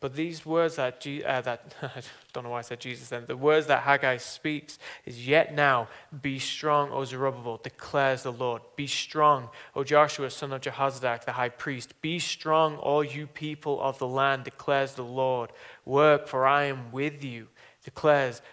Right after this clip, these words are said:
the Lord of hosts." You know, when you see things constantly, uh, being said over and over again, you see this, "Declares the Lord, declares the Lord." He's,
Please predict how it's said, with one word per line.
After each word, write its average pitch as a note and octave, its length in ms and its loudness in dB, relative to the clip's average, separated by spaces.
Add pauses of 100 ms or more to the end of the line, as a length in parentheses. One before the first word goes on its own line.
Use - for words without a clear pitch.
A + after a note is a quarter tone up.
the C#3+ 80 -8
Lord C#3+ 320 2
of B2+ 100 -6
hosts." B2+ 420 0 (260)
You C#3+ 80 -6
know, B2+ 80 -6
when C#3+ 140 -2
you C#3 60 -10
see F3+ 240 -4
things C#3+ 300 -8
constantly, D#3 680 -2 (220)
uh, C#3 220 2
being C#3+ 240 -6
said D3 340 2
over D#3+ 240 4
and D3 100 0
over E3 200 4
again, C3+ 180 -2
you C3 80 -8
see F3 160 -6
this, C3+ 140 -6
"Declares E3+ 480 6
the D3+ 80 -6
Lord, C#3 240 0
declares D#3 380 4
the D3 80 -6
Lord." C3 140 -2
He's, D#3 220 -8